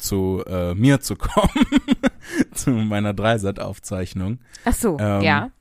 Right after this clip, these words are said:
Speaker 1: äh, ich bin, ich bin extrem zufrieden jetzt.
Speaker 2: Ja, ja, ja, versteh ich.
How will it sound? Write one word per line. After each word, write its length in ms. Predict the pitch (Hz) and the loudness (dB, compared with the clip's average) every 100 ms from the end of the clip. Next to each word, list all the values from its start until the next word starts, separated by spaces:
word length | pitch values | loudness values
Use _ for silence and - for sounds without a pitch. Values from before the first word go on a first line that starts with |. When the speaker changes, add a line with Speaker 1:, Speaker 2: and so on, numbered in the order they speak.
| _ _ _ _ - | _ _ _ _ -8
Speaker 1:
äh, 320 | 104 101 92 | -4 -4 -6
ich 100 | - | -6
bin, 340 | - 107 104 101 | -2 0 -2 -2
ich 140 | 104 | -4
bin 480 | - 107 104 101 - - | -2 0 0 -2 -4 -8
extrem 460 | - 104 - 110 101 | -12 -10 -4 -2 -2
zufrieden 560 | - 98 92 95 95 107 - _ | -6 -10 -10 -10 -12 -14 -18 _
jetzt. 400 | - 101 - - - | -12 -10 -12 -18 -8
Speaker 2:
Ja, 240 | 202 190 - _ | 0 0 0 _
ja, 220 | 202 180 - _ 196 | -2 -2 -2 _ 2
ja, 180 | 185 | 2
versteh 380 | 170 185 - 160 | 2 -6 -6 -6
ich. 180 | 143 | -6